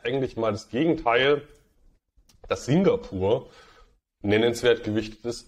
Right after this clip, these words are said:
auch nicht übertrieben hoch gewichtet, aber mit gut zweiundzwanzig Prozent ist das schon recht viel. Wir haben daneben hier sogar die, die Kategorieangabe, also da,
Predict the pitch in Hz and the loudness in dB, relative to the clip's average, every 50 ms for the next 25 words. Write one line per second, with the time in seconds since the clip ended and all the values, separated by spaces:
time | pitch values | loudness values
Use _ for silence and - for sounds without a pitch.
0 | - - 90 92 - - 101 95 - 90 87 85 - - 160 180 185 185 143 135 | -10 -4 -4 -4 -2 -2 -6 -8 -6 -8 -10 -10 -4 -2 0 2 2 2 2 2
1 | 139 131 - - 123 117 117 117 - 120 - 95 92 95 92 90 90 - - - | 2 2 0 -2 -2 -2 -2 -2 -4 -6 -6 -2 -2 -2 -2 -2 -4 -6 -10 -20
2 | - - - - - 107 101 - - 98 92 101 117 143 - 107 101 - - - | -20 -20 -20 -10 -6 -6 -6 -4 -2 0 0 0 0 -2 -2 -4 -4 -4 -8 -12
3 | - 104 95 - 101 98 95 90 90 - 92 - - 92 85 80 87 - - - | -14 -14 -4 -2 0 0 0 -2 -8 -12 -14 -10 -8 -8 -8 -8 -8 -10 -14 -6
4 | - 170 180 190 190 180 190 - - - - - - 92 98 98 101 95 104 107 | -2 0 2 2 0 -2 -6 -16 -20 -20 -14 -10 -8 -6 -2 0 2 2 2 2
5 | - 113 101 101 92 95 92 95 90 87 87 85 85 82 - - 85 82 80 - | 0 0 -2 -4 -4 -2 -2 -2 -2 -2 -4 -6 -6 -6 -8 -8 -10 -10 -10 -12
6 | - _ - - _ _ - - - 101 101 98 98 98 90 87 95 117 139 156 | -16 _ -20 -20 _ _ -8 -6 -4 -2 -2 -2 -2 -2 -2 0 0 0 -2 -2
7 | - - 113 120 113 113 110 110 117 113 110 101 90 92 90 85 82 - 87 85 | -4 -4 -6 -4 -2 0 2 2 2 0 0 -2 -2 -2 -4 -6 -4 -2 -2 0
8 | 85 85 85 82 - | 0 -2 -2 -4 -8